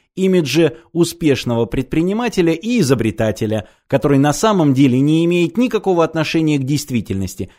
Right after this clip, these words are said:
поскольку господин Максим всего лишь ловкий мошенник, выдающий за свои изобретения либо пустые подделки, либо изобретения других людей. Именно вследствие этого Максиму и пришлось бежать из североамериканских Соединенных Штатов –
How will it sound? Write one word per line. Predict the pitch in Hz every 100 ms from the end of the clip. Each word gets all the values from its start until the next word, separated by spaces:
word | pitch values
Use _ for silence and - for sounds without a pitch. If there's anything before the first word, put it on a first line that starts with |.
| -
поскольку | 156 175 - 151 - 110
господин | 117 - 139 123 113
Максим | 151 - 269 247
всего | - 262
лишь | 254 208 226
ловкий | 240 240 170
мошенник, | 147 - 151 147 143 - _ -
выдающий | 160 185 196 165 131 143
за | 135 143
свои | 147 143 139
изобретения | 123 151 170 196 233 180
либо | 156 160 151
пустые | - 151 - 131 120
подделки, | 151 156 180 233 - 110 - _
либо | - 233 208 190
изобретения | 165 135 139 135 - 196 165 131
других | 120 120 135 -
людей. | 101 82 71 _ _ _
Именно | 175 208 202 190
вследствие | - - 165 180 - 160 156 151
этого | 151 175 175 127 107
Максиму | 107 107 - 151 180 165 143
и | 170 170
пришлось | 151 151 - 123 143 175 175 117
бежать | 131 127 107 147 156 147 -
из | 131 -
североамериканских | - 139 147 139 131 131 131 139 151 139 - 139
Соединенных | - 135 127 127 131 160 151 135
Штатов – | - - 156 156 127 95